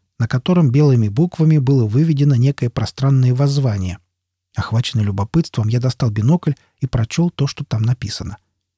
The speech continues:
«Рабочие Карагодского леспромхоза», гласил транспарант, «в честь наступающего праздника Великого Октября перевыполним месячный план по заготовке пиломатериалов на двадцать процентов».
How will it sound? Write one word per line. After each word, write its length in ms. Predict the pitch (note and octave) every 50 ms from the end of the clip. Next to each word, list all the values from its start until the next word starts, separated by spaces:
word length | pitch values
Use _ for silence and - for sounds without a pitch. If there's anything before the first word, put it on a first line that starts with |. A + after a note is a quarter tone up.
| _ _ _ _ _ _ _ _ _ _ _ _ _ _ _ _ _ _ _ _ _ _ _ _ _
«Рабочие 580 | - G2+ G#2 G#2 B2+ D#3+ F3+ - - F3 F3 E3+
Карагодского 680 | - - C#3 C#3+ B2+ B2 D3 E3 - - - - D3+ C#3+
леспромхоза», 880 | C#3 D3 D3 - - - C#3 C#3+ C3+ - - D#3+ C3+ G#2+ E2+ E2 - _ _ _ _ -
гласил 340 | A2+ A2+ A2+ - - A2+ A2
транспарант, 640 | - - G2+ G#2 - - A#2 A2+ G#2+ G2 F#2+ - _ - _ _ - - - _
«в 140 | _ - -
честь 280 | - - D3+ D#3+ - -
наступающего 720 | E3 D3 - - C#3+ - D3+ D#3 E3+ D#3+ - - D#3+ D#3+ D3+
праздника 520 | - C#3 C#3+ D#3 D3 D#3+ D#3+ D3+ - D3+
Великого 440 | C#3 C#3+ D3 D#3 D#3 - - C#3+ C#3
Октября 560 | B2+ - - - A2+ G#2 A2 B2 D3 E3+ F3 - _ _ _ _ _ _ _
перевыполним 840 | - C#3 C#3+ C#3 C3 E3+ F#3 F3 - E3+ E3 D#3+ D#3+ D#3+ D#3 C3+ A#2+
месячный 480 | D3 E3 D#3 - C3+ C3+ - - A#2+
план 300 | A#2 - C#3+ D3 E3 D#3+
по 100 | - C3
заготовке 560 | A2+ A#2 A2+ B2 A#2+ - D#3 D#3 - - - B2+
пиломатериалов 800 | - C#3+ C3+ B2 A2+ G#2+ G#2 - A2+ B2 D#3 E3+ E3+ E3 - -
на 100 | D3 B2+
двадцать 520 | G#2 G#2 G#2 C3 D#3+ D#3 - - D3+ -
процентов». 560 | _ - C3+ - - D#3+ C#3+ A2 - - -